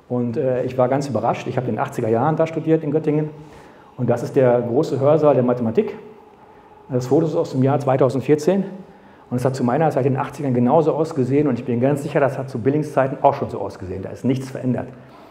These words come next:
Und die Mathematiker sind auch die einzigen, die den Umzug der Uni in moderne Gebäude am Rande der Stadt nicht mitgemacht haben, was ich total gut finde. Ja, die haben nämlich wunderschöne alte Gebäude und, äh, ja,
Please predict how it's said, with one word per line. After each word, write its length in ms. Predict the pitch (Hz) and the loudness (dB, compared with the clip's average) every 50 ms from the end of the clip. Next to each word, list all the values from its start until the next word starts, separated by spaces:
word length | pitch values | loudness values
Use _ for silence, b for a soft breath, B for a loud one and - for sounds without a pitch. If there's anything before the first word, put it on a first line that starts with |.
| B B - | B B -14
Und 80 | 123 - | -8 -4
die 60 | 127 | -2
Mathematiker 520 | 123 123 123 127 127 131 131 135 156 147 143 | -2 -2 0 0 2 2 2 2 2 2 2
sind 80 | 151 | 2
auch 80 | 127 123 | 0 -2
die 120 | 135 - | -2 -2
einzigen, 600 | 123 135 165 185 - - 165 170 160 160 B B B B B - | 0 0 -2 -2 -2 -4 -4 -4 -2 -4 B B B B B -10
die 60 | - | -6
den 80 | 113 139 | -6 0
Umzug 440 | - 165 220 226 - - - - - | 4 4 4 4 4 0 -6 -6 -2
der 160 | - - - | -2 0 0
Uni 220 | 175 180 170 156 | 2 0 0 0
in 100 | 156 135 | 0 0
moderne 400 | 120 113 107 123 120 131 156 160 | 0 0 0 2 2 2 2 4
Gebäude 460 | 139 127 107 110 120 127 143 143 143 127 | 4 4 4 6 6 6 6 6 4 2
am 100 | 120 120 | 0 0
Rande 240 | 110 131 147 143 | 0 0 0 0
der 80 | 120 123 | 0 -2
Stadt 240 | - - 147 - - | 0 -2 -4 -4 0
nicht 80 | 110 | 0
mitgemacht 420 | 127 143 139 131 101 92 92 - - | 0 0 0 -2 -6 -6 -8 -10 -12
haben, 200 | 95 85 85 87 | -12 -12 -8 -8
was 140 | 104 - 127 | -8 -8 -8
ich 80 | 113 | -8
total 260 | - 123 127 143 135 | -8 -4 -2 -2 -2
gut 120 | 131 123 113 | -2 -2 -4
finde. 260 | - - 87 87 98 - - - - _ | -6 -10 -12 -14 -16 -18 -20 -20 -20 _
Ja, 220 | - 107 110 123 123 B B B B B - | -12 -10 -10 -10 -10 B B B B B -6
die 40 | |
haben 80 | 113 113 | -2 -2
nämlich 180 | 110 113 110 107 | -2 -2 -2 -2
wunderschöne 460 | 131 151 160 160 - 139 127 127 123 | 0 0 0 2 2 2 2 2 0
alte 200 | 123 131 - - | -2 -2 -2 -4
Gebäude 460 | 107 101 101 107 110 123 123 143 139 - B B B B B B B B B B B B _ | -6 -4 -2 0 0 2 2 0 -2 -2 B B B B B B B B B B B B _
und, 340 | 120 113 113 117 117 113 131 | -6 -2 0 0 0 0 -2
äh, 40 | 120 110 110 107 107 110 113 113 - - - - - | -4 -4 -4 -4 -6 -8 -10 -12 -16 -20 -20 -14 -12
ja, 200 | 98 95 90 | -10 -10 -10